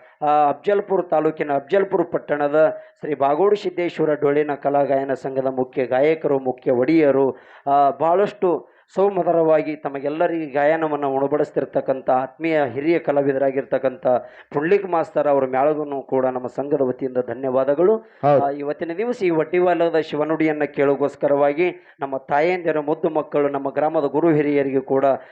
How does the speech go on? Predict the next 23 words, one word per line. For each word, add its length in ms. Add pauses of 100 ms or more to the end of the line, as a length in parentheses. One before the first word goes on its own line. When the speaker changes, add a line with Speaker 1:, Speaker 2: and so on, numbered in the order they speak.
(140)
Speaker 1:
ಆ, 140
ನಮ್ಮ 300
ಮೈಕ್ 340
ಸೌಂಡದ 380
ಮಾಲೀಕರಿಗೆ 680
ಕೂಡ, 220 (420)
ನಮ್ಮ 160
YouTube 400
ಚಾನಲದ 520
ಎಲ್ಲ 380
ಬಳಗದವರಿಗೆ 600
ಕೂಡ 240 (380)
ಕೋಟಿ 280
ಕೋಟಿ 340
ಶರಣು 300
ಶರಣಾರ್ಥಿ, 540
ಶರಣು 280
ಶರಣಾರ್ಥಿ 500
ಮಹಾನುಭಾವಿಗಳೇ. 720
Speaker 2:
ಹೌದು. 480
Speaker 1:
ಇದು 300 (480)
ಹೋದ 240
ಸಲ 200